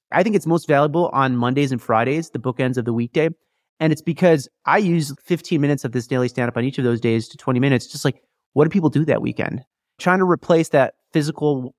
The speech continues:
hallway conversation that you would have had. And yeah, I'm, I'm, like, probing, and I'm, like,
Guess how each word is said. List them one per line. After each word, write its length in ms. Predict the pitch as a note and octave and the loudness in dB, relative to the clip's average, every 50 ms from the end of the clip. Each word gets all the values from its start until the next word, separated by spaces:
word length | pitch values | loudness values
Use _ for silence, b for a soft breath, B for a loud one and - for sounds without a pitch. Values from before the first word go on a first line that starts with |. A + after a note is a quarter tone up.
| _ _ | _ _
hallway 680 | _ - - C#3+ C#3 C#3+ C3 C3 C3 B2+ B2 A#2+ A#2 A#2 | _ -4 0 2 2 2 2 4 4 4 4 4 2 0
conversation 760 | A#2 - - C#3 B2+ A#2 A#2+ A#2+ - C#3 B2+ C3 - - B2 | -4 -4 -2 -2 -2 0 -2 -2 -2 0 -2 0 -2 -2 -4
that 100 | A#2 A2 | -4 -4
you 100 | - B2+ | -4 -4
would 80 | A#2+ A#2+ | -4 -4
have 100 | A#2 G2+ | -4 -2
had. 380 | A2+ A2+ A2 A2+ C#3 E3 E3+ - _ _ _ _ _ _ _ _ - | -2 0 0 0 0 -2 -4 -10 _ _ _ _ _ _ _ _ -6
And 420 | - D3 D3 C#3+ C#3+ C#3+ C#3+ C#3 - _ | -2 0 2 2 2 2 0 -2 -4 _
yeah, 220 | - G#3+ A#3 F#3 | 0 2 2 2
I'm, 100 | D#3 D3 - _ | 2 0 -4 _
I'm, 160 | - D3 D#3 F3 | -4 -2 0 2
like, 280 | F3 E3 D3+ - _ | 2 2 2 -2 _
probing, 680 | - - F3 D3+ C#3+ D3 C3+ D3+ D3 D3+ D#3 F3 E3+ F3+ | -4 2 4 4 4 6 4 4 4 4 2 0 -2 -2
and 180 | - D3 C#3 C3+ | -2 -2 0 2
I'm, 180 | C3+ C#3+ D3+ | 2 2 2
like, 320 | D3 D3 C#3+ C3+ C3+ - | 2 2 2 2 0 -2